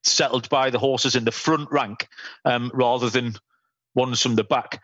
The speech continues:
I did have one other steer for you. Um, I was looking at, I know you boys like a, like a daft bet. Well, the wasn't, there wasn't as many sort of props and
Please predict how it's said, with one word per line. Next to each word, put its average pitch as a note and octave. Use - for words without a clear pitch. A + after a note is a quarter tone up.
I B2+
did G#3+
have F3+
one G#3+
other G3
steer G3
for B2
you. G2
Um, C3+
I A#2+
was C3
looking D3+
at, C3+
I C3+
know F3
you D#3+
boys C#3
like C#3
a, A#2+
like C3+
a A#2+
daft B2+
bet. A2+
Well, C#3
the D3
wasn't, G3+
there D3+
wasn't F3+
as -
many D#3+
sort E3
of -
props -
and C3